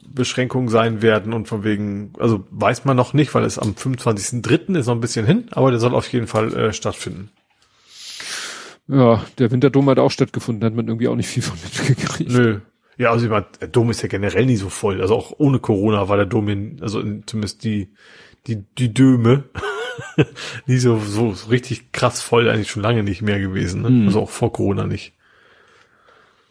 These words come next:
Speaker 1: Weil es auch so oft ist.
Speaker 2: Ja.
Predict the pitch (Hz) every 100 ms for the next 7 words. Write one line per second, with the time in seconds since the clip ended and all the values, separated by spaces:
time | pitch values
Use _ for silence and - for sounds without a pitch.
0 | - 113 104 98 104 - 98 - - -
1 | - _ _ _ _ _ _ _ _ -
2 | 147